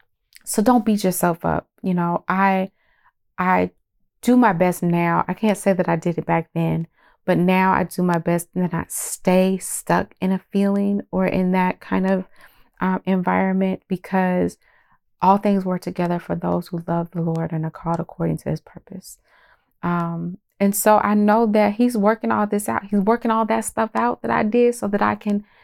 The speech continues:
share now, uh, and be relatable and be real and say that, you know, I wanna be able to be fashionable and cute. I want people to think like, "Oh, you, you,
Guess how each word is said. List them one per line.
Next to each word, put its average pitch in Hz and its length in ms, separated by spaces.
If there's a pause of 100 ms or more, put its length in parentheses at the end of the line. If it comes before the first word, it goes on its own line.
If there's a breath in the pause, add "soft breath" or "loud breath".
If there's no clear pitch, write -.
share 226 360
now, 214 540 (340 soft breath)
uh, 190 180
and 196 100
be 220 120
relatable 190 580
and 175 120
be 185 140
real 202 560 (440)
and 196 140
say 233 280
that, 208 220
you 208 120
know, 202 340
I 226 120
wanna 262 260
be 226 220
able 220 200
to 214 140
be 208 140
fashionable 208 680
and 196 120
cute. 226 280
I 226 100
want 247 180
people 240 240
to 220 80
think 214 320
like, 208 200
"Oh, 294 440
you, 277 240
you, 277 300